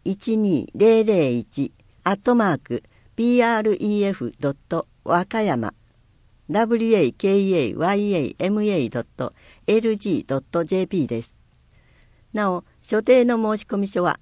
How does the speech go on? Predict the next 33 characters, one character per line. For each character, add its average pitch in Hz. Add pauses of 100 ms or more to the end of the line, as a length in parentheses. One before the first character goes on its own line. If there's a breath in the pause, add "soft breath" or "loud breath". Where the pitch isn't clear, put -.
(120)
お 185
申 233
し -
込 208
み 202
先 180
及 190
び 143
ウ 175
ェ 226
ブ 226
サ 226
イ 196
ト 135
で 127
配 139
布 139
し -
ま 117
す。 - (640)
ま 185
た、 196 (300 soft breath)
手 233
話 254
通 311
訳 175
を 127
ご 135
希 165
望 160
の 151
方 139
は 101